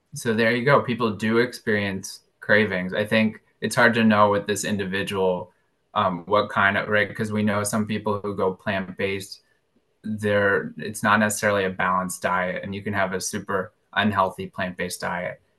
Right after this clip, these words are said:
Um, when you s-, when you have support, when you have the education,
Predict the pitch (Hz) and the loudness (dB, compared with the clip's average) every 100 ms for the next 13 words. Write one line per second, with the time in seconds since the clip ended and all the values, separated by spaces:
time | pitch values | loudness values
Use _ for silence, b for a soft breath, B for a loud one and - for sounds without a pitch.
0 | _ 95 95 92 - - _ _ 110 107 | _ -4 -2 -2 -6 -16 _ _ 0 0
1 | 104 - - 113 104 101 98 110 107 107 | 0 -6 -6 -2 0 0 2 6 8 6
2 | 107 - - 101 - 117 127 131 - _ | 2 -8 -8 -8 2 4 6 4 -2 _
3 | _ 107 101 101 98 101 95 104 98 107 | _ -4 2 2 4 2 0 -4 -4 -2
4 | 110 - 113 110 117 | -2 -2 0 0 -4